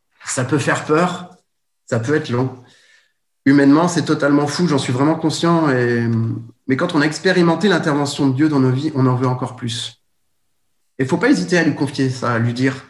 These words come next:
à lui confier nos peurs. Et, euh, le gros parallèle, le plus grand parallèle qu'on a dans ce texte dont je vous ai parlé tout à l'heure,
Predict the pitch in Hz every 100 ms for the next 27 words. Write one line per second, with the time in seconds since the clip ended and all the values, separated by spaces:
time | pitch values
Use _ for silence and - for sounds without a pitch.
0 | _ _ 131 127 143 139 139 123 113 107
1 | - - _ _ _ _ _ _ _ _
2 | _ _ _ _ - 147 151 143 135 131
3 | 127 117 - _ _ _ _ _ 135 151
4 | 143 165 208 180 156 160 185 180 - 170
5 | 180 170 156 151 170 165 - 135 143 131
6 | 127 160 165 - 131 127 127 123 131 151
7 | - 127 139 156 - -